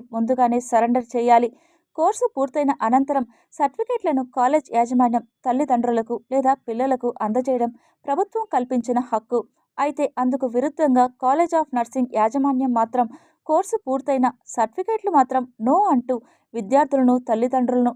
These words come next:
నిర్దేశించిన ధర కంటే అధికంగా రుసుము చెల్లించి పత్రాలను తీసుకెళ్లాలని డిమాండ్ చేస్తున్నారంటూ విద్యార్థి సంఘ నాయకులు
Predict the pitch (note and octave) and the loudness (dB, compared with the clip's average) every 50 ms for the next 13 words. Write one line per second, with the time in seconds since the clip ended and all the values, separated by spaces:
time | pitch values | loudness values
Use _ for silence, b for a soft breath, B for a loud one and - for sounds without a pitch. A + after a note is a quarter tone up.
0 | - _ A3+ A3+ A3+ - C4+ C4+ C4+ - C4 B3 C4 B3 A#3 G3 A3+ A3 A#3 D4 | -6 _ -12 -12 -6 -2 -2 -2 0 0 -2 -2 0 0 0 0 2 0 0 0
1 | - F#4+ D#4+ B3 - B3 - - - A3 A3 C#4+ - G4+ G4+ G4 G4 F4+ C4+ B3+ | 0 -2 -4 -2 -2 -4 -6 -4 -6 -6 -4 -4 -6 -6 -2 0 -2 0 0 -2
2 | B3+ C4+ A#3+ B3 B3 - B3 A#3+ B3 B3+ A#3+ B3 D#4 C4 B3 b b b b b | -4 -4 -4 -4 -4 -4 -2 0 2 0 0 0 -2 -6 -8 b b b b b
3 | b _ C#4 C4 C4 - - G4+ G#4+ G4+ F4+ D4+ C#4 C4 B3+ B3+ - - C4 A#3 | b _ -4 -4 -2 0 2 2 2 2 0 -2 -2 -2 -4 -6 -4 -4 -4 0
4 | A#3+ B3 B3 B3+ B3 A#3 A#3+ B3 G3 A3+ A3+ A3+ B3 B3 B3 B3 B3 A#3 A#3 - | 4 4 4 4 4 2 0 0 -2 -2 0 0 2 0 0 0 -2 -4 -4 -4
5 | _ D4 C4+ C4 C#4 C4 B3 A#3+ A#3 A3+ B3+ A#3+ b b b b b b _ C4+ | _ -2 2 4 4 4 4 2 0 -2 -4 -6 b b b b b b _ -12
6 | C4 C4 G4 G4 A4 - A4 - - E4+ C#4+ C#4 B3 A3+ A3 A3 A#3 B3+ B3 B3+ | -8 -2 -2 -2 -2 -2 -4 -4 -2 0 0 2 2 4 4 4 4 4 2 0
7 | A#3+ A#3+ | -4 -4